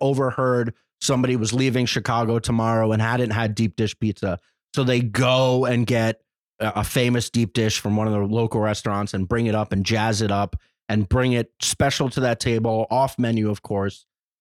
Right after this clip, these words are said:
And, like, I think that just, like, that level of person, personalization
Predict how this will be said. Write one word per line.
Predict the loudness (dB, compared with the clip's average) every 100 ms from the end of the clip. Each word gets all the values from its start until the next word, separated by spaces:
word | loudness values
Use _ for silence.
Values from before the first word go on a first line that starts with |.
| _
And, | -4 -2
like, | -2
I | -2
think | -2 -4 -4 -4
that | -2 -2
just, | -4 -4
like, | -2 -2
that | 0 0
level | 0 0 -2
of | -4
person, | -4 -4 -4 -6 -8 -6
personalization | -4 -4 -4 -2 -2 -2 -2 -2 -4 -6